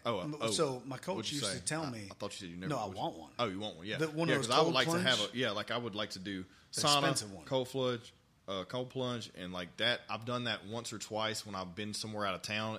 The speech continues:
Speaker 1: and
Speaker 2: Sure.
Speaker 1: they had, like, a spa where I could get to, and I was like, "Oh shit, they have a, like,
Speaker 2: A
Speaker 1: we
Speaker 2: contrast.
Speaker 1: did." They had, they had the sauna and the steam room, 'cause I like the steam room 'cause you get
Speaker 2: The
Speaker 1: just as
Speaker 2: eucalyptus
Speaker 1: hot.
Speaker 2: and all that?
Speaker 1: You get just as hot, but you don't have the dry.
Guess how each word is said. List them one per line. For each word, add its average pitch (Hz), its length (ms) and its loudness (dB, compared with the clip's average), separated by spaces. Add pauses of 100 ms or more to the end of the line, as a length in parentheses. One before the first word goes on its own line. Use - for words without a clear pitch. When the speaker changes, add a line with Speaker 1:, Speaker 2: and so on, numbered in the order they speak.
Speaker 1:
and 98 80 -4
Speaker 2:
Sure. 95 100 -4
Speaker 1:
they 95 80 -2
had, 101 140 -2
like, 98 160 -4
a 92 40 -6
spa 107 380 0
where 101 100 -2
I 92 40 -2
could 80 180 -12
get 113 200 -2
to, 123 180 -2
and 117 100 -4 (400)
I - 20 -4
was 98 100 -6
like, 98 140 -8
"Oh 120 140 -6
shit, - 340 -2 (360)
they 120 100 -4
have 117 160 -4
a, 95 120 -6
like, 90 180 -8 (220)
Speaker 2:
A 90 60 -14
Speaker 1:
we 107 60 -4
Speaker 2:
contrast. 101 600 -6
Speaker 1:
did." 113 80 -2
They 120 80 0
had, 113 220 0 (140)
they 113 160 0
had 110 420 -2
the 90 60 -8
sauna 123 560 -2 (1080)
and 104 180 0
the 92 60 -4
steam 139 340 0
room, 127 360 0
'cause 120 140 -6
I 123 100 -4
like 165 160 -2
the 139 80 -4
steam 165 220 -2
room 147 120 0
'cause 117 140 -8
you 135 80 -6
get 135 160 -2
Speaker 2:
The 120 60 -10
Speaker 1:
just 147 260 0
as 135 100 0
Speaker 2:
eucalyptus 151 380 4
Speaker 1:
hot. - 20 -2
Speaker 2:
and 147 100 -2
all 151 160 0
that? 147 200 -2
Speaker 1:
You 135 100 -2
get 139 160 2
just 165 260 2
as 113 100 -4
hot, 143 380 0 (560)
but 117 200 0
you 117 120 0
don't 123 240 0
have 113 180 0
the 87 80 -8
dry. 95 460 -4